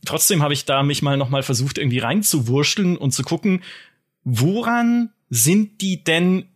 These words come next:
überhaupt beteiligt und wie funktioniert dieses Unternehmen an sich? Und da kann ich jetzt gerade frisch nachgeschaut bestätigen,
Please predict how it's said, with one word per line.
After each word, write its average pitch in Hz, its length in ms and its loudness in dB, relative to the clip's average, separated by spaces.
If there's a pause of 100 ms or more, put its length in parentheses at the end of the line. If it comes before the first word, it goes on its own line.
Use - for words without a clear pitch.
(100)
überhaupt 147 640 0
beteiligt 220 880 -2
und 127 240 2
wie 175 220 -4
funktioniert 160 760 0
dieses 143 320 -4
Unternehmen 131 720 0
an 117 160 0
sich? - 380 -4 (340)
Und 147 200 0
da 135 300 0 (280)
kann 160 240 0
ich - 320 -4
jetzt 160 500 -2
gerade 147 280 -2
frisch - 420 -2
nachgeschaut 156 800 -2
bestätigen, 180 720 -2